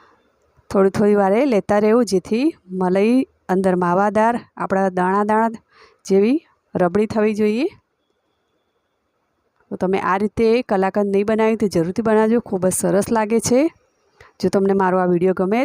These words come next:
તો લાઈક, શેર અને સબસ્ક્રાઈબ કરજો, બેલ આઇકન દબાવજો અને કમેન્ટ કરજો. તો આપણે પનીરને કાઢીને તેને સરસ મજાનું મસળી લેવાનું છે.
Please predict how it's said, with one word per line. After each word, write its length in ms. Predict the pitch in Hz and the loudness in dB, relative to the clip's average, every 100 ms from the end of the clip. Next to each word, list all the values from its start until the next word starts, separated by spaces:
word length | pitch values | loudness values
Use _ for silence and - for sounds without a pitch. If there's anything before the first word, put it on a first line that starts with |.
| 277 | 0
તો 80 | 233 | 0
લાઈક, 220 | 208 202 | 0 -2
શેર 160 | 240 220 214 | -2 0 2
અને 80 | |
સબસ્ક્રાઈબ 420 | 208 196 - 214 233 | 0 -2 -2 -4 -2
કરજો, 220 | 240 240 208 | 0 0 2
બેલ 160 | 202 226 | 2 0
આઇકન 260 | 233 233 | 0 0
દબાવજો 300 | 226 220 208 | 2 2 2
અને 100 | 180 - | 0 0
કમેન્ટ 280 | 185 208 233 | -2 -2 0
કરજો. 240 | 220 277 - - - - - _ | 0 0 -2 -12 -20 -20 -20 _
તો 40 | - | -4
આપણે 200 | 180 180 208 | -2 0 -2
પનીરને 400 | 208 254 269 269 | -2 0 -2 0
કાઢીને 320 | 214 196 208 208 | 0 0 0 0
તેને 160 | 208 202 | 0 -2
સરસ 320 | - 208 214 | -2 -6 -4
મજાનું 400 | 226 214 226 220 | -4 -2 -2 -2
મસળી 320 | 180 - 214 220 | -4 -2 -2 0
લેવાનું 300 | 220 226 226 | 0 -2 -2
છે. 160 | - 262 | 0 0